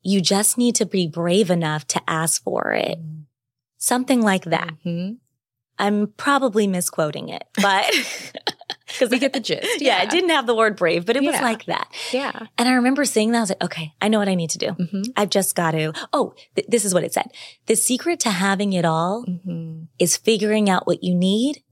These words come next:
Speaker 1: and asking for it."
Speaker 2: Yes.
Speaker 1: That is it.
Speaker 2: Love
Speaker 1: That was
Speaker 2: that.
Speaker 1: the quote.
Speaker 2: So good.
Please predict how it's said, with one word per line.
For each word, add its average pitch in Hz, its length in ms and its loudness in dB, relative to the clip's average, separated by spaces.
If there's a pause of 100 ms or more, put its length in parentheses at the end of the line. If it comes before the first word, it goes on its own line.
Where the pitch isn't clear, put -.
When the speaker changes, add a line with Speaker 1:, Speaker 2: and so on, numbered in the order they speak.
(100)
Speaker 1:
and - 180 0
asking 165 440 0
for - 200 0
it." - 140 -4
Speaker 2:
Yes. - 400 -10
Speaker 1:
That 170 240 2
is 143 120 -4
it. - 160 -4
Speaker 2:
Love 156 120 -2
Speaker 1:
That 170 140 2
was - 100 -2
Speaker 2:
that. - 80 -2
Speaker 1:
the - 40 -16
quote. - 300 -2 (220)
Speaker 2:
So 156 200 -4
good. - 280 -6